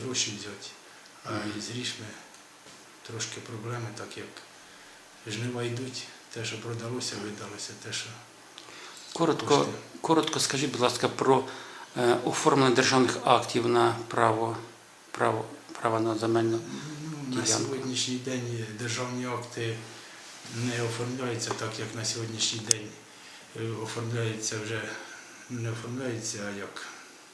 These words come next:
Speaker 1: людина отримує витяг із свідоцтва про право власності на нерухоме майно у реєстраційній службі, якою керує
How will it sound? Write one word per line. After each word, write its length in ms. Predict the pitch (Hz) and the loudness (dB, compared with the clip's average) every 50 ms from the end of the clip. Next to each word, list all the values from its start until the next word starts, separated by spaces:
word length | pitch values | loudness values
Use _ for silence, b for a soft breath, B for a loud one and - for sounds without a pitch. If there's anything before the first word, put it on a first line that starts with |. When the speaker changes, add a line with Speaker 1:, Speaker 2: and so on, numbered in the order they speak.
| - - - - - - - - - - - - - - - B B B B B B B B B B B B B B B B - - | -20 -20 -20 -20 -20 -20 -20 -20 -20 -20 -20 -20 -20 -20 -20 B B B B B B B B B B B B B B B B -12 -10
Speaker 1:
людина 320 | 131 127 135 131 131 127 | -6 -2 0 2 2 2
отримує 640 | 117 107 120 123 127 127 123 120 120 117 117 117 117 117 120 127 | 2 0 0 0 0 0 0 0 0 0 0 -2 -2 -4 -4 -2
витяг 340 | 131 120 110 - 113 107 113 | -2 -2 0 -2 -2 -2 0
із 100 | 113 - | -2 -2
свідоцтва 440 | - 123 117 127 135 - - - 113 | 0 -2 -2 -2 -2 -4 -4 -6 -8
про 140 | 104 110 107 | -8 -8 -8
право 320 | 104 - 113 110 107 107 | -8 -6 -6 -6 -4 -4
власності 580 | 104 104 110 104 - - 107 104 - - - 107 | -4 -4 -4 -4 -4 -4 -4 -6 -6 -6 -6 -6
на 120 | 104 104 | -6 -6
нерухоме 480 | 104 104 107 113 113 117 117 113 110 110 | -6 -6 -6 -6 -8 -6 -6 -6 -6 -6
майно 360 | 107 104 104 107 104 101 101 98 90 - B B B B B B B B - 139 123 113 101 104 110 110 107 104 104 | -6 -6 -6 -6 -6 -8 -10 -10 -12 -16 B B B B B B B B -16 -12 -10 -8 -6 -6 -6 -8 -8 -8 -6
у 40 | |
реєстраційній 680 | 104 113 110 107 - - 104 104 - - 113 107 107 104 | -6 -4 -4 -4 -4 -4 -6 -6 -6 -6 -6 -6 -4 -4
службі, 440 | 104 - - 113 107 104 98 98 107 | -4 -4 -4 -6 -10 -10 -10 -8 -8
якою 400 | 101 101 101 - 113 104 104 101 | -8 -8 -8 -8 -8 -8 -8 -8
керує 280 | - 110 107 107 104 | -8 -10 -8 -8 -8